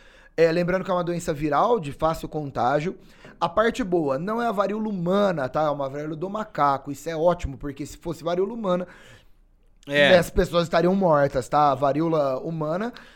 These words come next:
Speaker 1: ela é uma das doenças que mais gerou mortes na história da humanidade. Não tamo falando disso. É, inclusive, tem um estudo que falam que os remédios que a humanidade já fez contra a varíola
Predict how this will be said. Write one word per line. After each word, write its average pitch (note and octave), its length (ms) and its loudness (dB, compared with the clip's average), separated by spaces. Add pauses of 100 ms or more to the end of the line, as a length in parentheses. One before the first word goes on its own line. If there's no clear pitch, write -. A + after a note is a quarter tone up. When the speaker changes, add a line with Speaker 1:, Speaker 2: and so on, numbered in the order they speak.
(160)
Speaker 1:
ela D#3 160 2
é D#3+ 40 4
uma F3 140 0
das E3+ 160 -2
doenças F3 460 -4
que F3 140 -8
mais E3 340 -2
gerou F3 240 -4
mortes D3+ 380 -4
na D3+ 140 -8
história D3+ 320 -2
da D3+ 80 -2
humanidade. C3+ 600 -4
Não D#3 460 -4
tamo F#3+ 180 -2
falando D#3+ 300 -2
disso. C#3+ 420 -10 (540)
É, D#3+ 440 -2
inclusive, F#3 480 -4
tem A#3 120 -2
um G#3+ 40 -2
estudo G#3 300 -8
que - 100 -12
falam G3 280 0
que G3+ 100 -6
os E3+ 100 -6
remédios F3+ 480 -4
que F3 160 -2
a D#3+ 80 2
humanidade D3 500 -4
já C#3 100 -4
fez D3 260 -6
contra D3 240 -6
a C#3 40 -2
varíola C#3+ 560 0